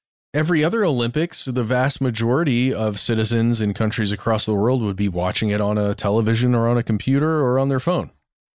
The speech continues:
So, you know, it's not like it would be that scary to them in the moment, right? Or, or potentially dangerous in the moment because it's way over there. It's in here somewhere.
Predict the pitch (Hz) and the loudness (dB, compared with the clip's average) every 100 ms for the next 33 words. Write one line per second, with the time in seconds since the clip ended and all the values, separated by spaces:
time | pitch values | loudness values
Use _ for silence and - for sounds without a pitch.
0 | - - 113 110 107 101 113 113 98 95 | -10 0 2 4 2 0 0 0 0 0
1 | 117 107 107 107 101 95 101 98 95 - | 0 0 0 0 0 0 0 2 0 -6
2 | - _ - 95 - - 113 104 110 107 | -20 _ 0 0 -2 -2 0 0 -2 0
3 | 101 95 90 110 85 - - - - 85 | 0 0 0 0 -2 -6 -16 -18 -8 -2
4 | 95 87 98 92 - 107 98 90 - 117 | -2 0 -2 -2 -2 -2 0 -2 -2 -2
5 | 104 98 95 90 92 85 85 82 87 82 | 0 0 0 0 0 0 -2 -2 0 0
6 | 85 80 - _ - 95 92 - - - | 0 -4 -10 _ -4 -2 -2 -4 -12 -10
7 | - 151 165 151 135 87 - _ - - | -2 0 2 0 0 -4 -14 _ -16 -16
8 | - _ - 147 139 135 95 - 87 76 | -18 _ -2 2 4 2 0 -2 -4 -8